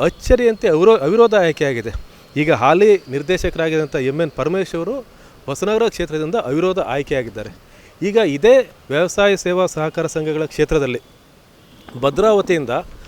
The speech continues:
ಹನುಮಂತಪ್ಪ ಅವರು ನಾಮಪತ್ರವನ್ನು ಸಲ್ಲಿಸಿದ್ದಾರೆ. ಮತ್ತು ಈಗ ಹಾಲಿ ನಿರ್ದೇಶಕರಾಗಿರತಕ್ಕಂಥ ಷಡಕ್ಷರಿ ಅವರು, ಇವರು ಸಹ ಹಾಲಿ ನಿರ್ದೇಶಕರು ಮಾತ್ರ ಅಲ್ಲ, ಉಪಾಧ್ಯಕ್ಷರು ಸಹ ಹೌದು ಷಡಕ್ಷರಿ ಅವರು. ಇವರು ಸಹ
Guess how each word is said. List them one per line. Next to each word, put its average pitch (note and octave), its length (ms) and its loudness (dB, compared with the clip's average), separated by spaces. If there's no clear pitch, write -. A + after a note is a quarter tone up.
ಹನುಮಂತಪ್ಪ G3+ 640 0
ಅವರು G3 440 0
ನಾಮಪತ್ರವನ್ನು E3+ 460 -2
ಸಲ್ಲಿಸಿದ್ದಾರೆ. D#3 520 -2
ಮತ್ತು G#3 420 -2
ಈಗ F3 180 6
ಹಾಲಿ E3 320 4
ನಿರ್ದೇಶಕರಾಗಿರತಕ್ಕಂಥ F3+ 1080 -2
ಷಡಕ್ಷರಿ E3 500 0
ಅವರು, - 400 -6
ಇವರು A3+ 260 2
ಸಹ D3 260 -2
ಹಾಲಿ E3 240 2
ನಿರ್ದೇಶಕರು F#3+ 520 -2
ಮಾತ್ರ F#3 240 -4
ಅಲ್ಲ, G3 120 0
ಉಪಾಧ್ಯಕ್ಷರು G3 580 0
ಸಹ F3 140 -2
ಹೌದು C#3 260 -4
ಷಡಕ್ಷರಿ D#3 420 -4
ಅವರು. A2+ 160 -6
ಇವರು A3 260 2
ಸಹ F#3 360 -2